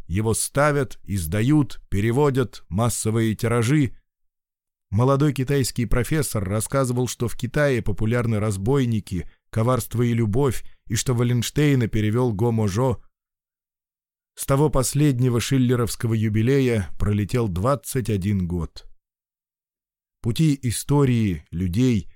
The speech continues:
самого Шиллера оказались неисповедимыми. Торжества заканчивались большим правительственным приёмом.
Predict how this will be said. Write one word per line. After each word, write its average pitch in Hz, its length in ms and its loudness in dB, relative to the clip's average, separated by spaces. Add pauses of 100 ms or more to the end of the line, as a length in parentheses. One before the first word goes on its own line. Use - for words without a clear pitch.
самого 107 420 2
Шиллера 107 640 -2 (220)
оказались 110 720 -2
неисповедимыми. 98 1120 -2 (1500)
Торжества 135 560 2
заканчивались 139 800 2
большим 117 500 2
правительственным 113 880 0
приёмом. 90 640 -2